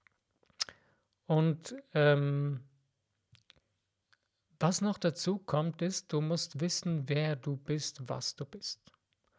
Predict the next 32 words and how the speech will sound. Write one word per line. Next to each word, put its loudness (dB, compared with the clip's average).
Das 4
musst 2
du 0
dir 0
ganz 0
klar -2
bewusst -4
sein. -12
Auch 8
im 0
Tanzen. -2
Wenn 8
du 2
nicht -2
in 0
dir 0
drin 0
feststehst, 0
was 2
du -2
bist, -2
wer 2
du 0
bist -6
und -4
die -4
ganze 0
Zeit 0
an 0
dir 4
selbst 4
zweifelst, 0